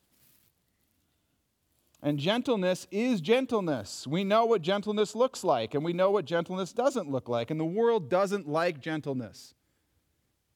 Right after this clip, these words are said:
The world likes strength and power and assertiveness. And the kingdom of God doesn't like that. That it's not what the kingdom of God is about, to walk in a way of humility and gentleness and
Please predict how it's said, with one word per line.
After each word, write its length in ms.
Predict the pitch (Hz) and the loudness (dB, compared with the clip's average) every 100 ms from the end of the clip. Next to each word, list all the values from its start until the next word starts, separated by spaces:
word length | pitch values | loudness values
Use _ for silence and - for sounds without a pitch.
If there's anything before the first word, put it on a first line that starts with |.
| _ | _
The 100 | - | -8
world 440 | 139 147 175 160 151 | -4 0 2 2 4
likes 380 | 139 139 139 - | 2 2 0 -6
strength 800 | - - 202 185 120 - - - | -12 -4 0 0 -2 -10 -20 -14
and 160 | 107 - | -14 -12
power 580 | - 185 170 143 113 104 | -2 2 2 2 0 -4
and 160 | 110 | -6
assertiveness. 1080 | 120 - - 208 170 127 113 104 90 - - - _ _ _ _ - | -8 -4 2 2 2 -2 -6 -8 -12 -16 -16 -18 _ _ _ _ -6
And 140 | 156 | -2
the 60 | - | 0
kingdom 280 | 202 208 | 2 2
of 120 | 208 165 | 2 2
God 320 | 160 170 135 | 4 2 4
doesn't 340 | 170 165 202 | 2 4 0
like 280 | 202 262 - | 2 0 0
that. 420 | 127 104 87 - - _ _ | -4 -4 -6 -14 -20 _ _
That 120 | 131 127 _ _ | -8 -8 _ _
it's 220 | 151 - | -6 -2
not 240 | 170 135 | -2 0
what 260 | 170 190 151 | 0 -2 0
the 80 | 185 | -6
kingdom 340 | - 175 180 | -4 -6 -4
of 140 | 196 139 | -4 -2
God 260 | 127 131 | 0 0
is 100 | 156 | -2
about, 580 | 175 220 254 165 101 - - _ _ | -4 -4 -2 -2 -4 -12 -20 _ _
to 100 | 170 | -2
walk 460 | 147 160 190 190 - | 2 4 4 2 -2
in 160 | 180 | -2
a 60 | 165 | 0
way 300 | 160 175 175 | 4 4 4
of 140 | 156 | 2
humility 560 | - 165 180 208 196 175 | 0 -2 0 0 0 0
and 120 | 156 | -2
gentleness 840 | 143 208 220 170 135 131 160 - - _ _ _ _ _ _ _ _ - | 0 -2 -2 -2 0 0 -2 -8 -12 _ _ _ _ _ _ _ _ -6
and 220 | 147 | -4